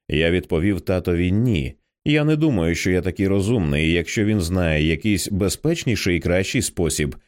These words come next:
тоді окей». Але він нічого запропонувати не міг. Він сказав: «Я думаю, ти і справді з біса розумний у свої десять років, не заперечую.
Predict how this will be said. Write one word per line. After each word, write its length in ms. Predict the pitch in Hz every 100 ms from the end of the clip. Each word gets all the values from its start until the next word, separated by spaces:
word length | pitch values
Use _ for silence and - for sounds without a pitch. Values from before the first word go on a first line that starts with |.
| _ _
тоді 300 | 175 101 90
окей». 600 | - 101 - 71 58 - _ _ _ _
Але 260 | 143 147 127
він 180 | 135 120
нічого 440 | 107 - 98 98
запропонувати 760 | 92 92 80 85 85 80 80
не 120 | 76 71
міг. 340 | 62 - - _ _ _ -
Він 180 | 82 82
сказав: 560 | - 76 69 62 55 - _ _ -
«Я 200 | - 104
думаю, 340 | 123 120 104
ти 160 | 101 110
і 60 | 95
справді 460 | - 131 95 85
з 80 | 78
біса 280 | 104 92 98
розумний 460 | 95 95 123 87
у 80 | 82
свої 360 | 80 92 92 90
десять 380 | 95 87 101 135
років, 420 | 135 82 80 76
не 120 | 82
заперечую. 800 | 87 101 127 127 82 - 62